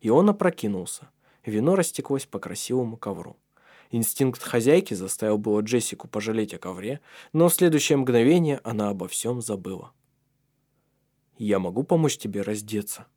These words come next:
дорогая?» Она торжественно кивнула. «Ты, правда, видел меня уже раньше?» улыбнулась она, пока он возился с застёжками подвенечного платья.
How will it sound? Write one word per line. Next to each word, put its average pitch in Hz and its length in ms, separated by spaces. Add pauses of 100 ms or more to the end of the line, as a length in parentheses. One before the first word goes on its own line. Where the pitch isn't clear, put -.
дорогая?» 113 600 (1000)
Она 95 360
торжественно 127 720
кивнула. 117 520 (1600)
«Ты, 170 240
правда, 151 580 (140)
видел 147 280
меня 107 260
уже 101 220
раньше?» 101 420 (500)
улыбнулась 117 640
она, 107 300 (480)
пока 107 240
он 104 160
возился 160 520
с 147 60
застёжками 135 640
подвенечного 123 760
платья. - 500